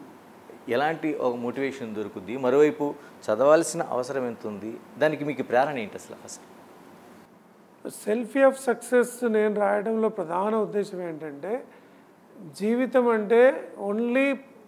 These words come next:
Speaker 2: ఏదో ఒక రంగంలో విజయం సాధించడం ఒకటే కాదు, జీవించడం కూడా అంతే ముఖ్యం. అట్లాగే మనము అనుభవించలేని విజయం ఎప్పుడు కూడా అది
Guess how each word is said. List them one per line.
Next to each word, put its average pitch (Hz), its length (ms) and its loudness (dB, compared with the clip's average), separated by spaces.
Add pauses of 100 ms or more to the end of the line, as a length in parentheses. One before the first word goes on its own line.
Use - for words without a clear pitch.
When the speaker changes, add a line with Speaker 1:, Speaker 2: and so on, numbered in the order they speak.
(360)
Speaker 2:
ఏదో 214 300 4
ఒక 233 120 4
రంగంలో 220 480 2
విజయం 202 340 2
సాధించడం 196 460 -4
ఒకటే 180 340 -6
కాదు, 165 500 -6 (760)
జీవించడం 220 680 4
కూడా 226 160 8
అంతే 214 260 2
ముఖ్యం. 196 440 -2 (960)
అట్లాగే 226 640 4 (500)
మనము 233 840 4
అనుభవించలేని 233 1000 4 (520)
విజయం 220 400 6
ఎప్పుడు 220 240 0
కూడా 214 420 6 (720)
అది 220 540 2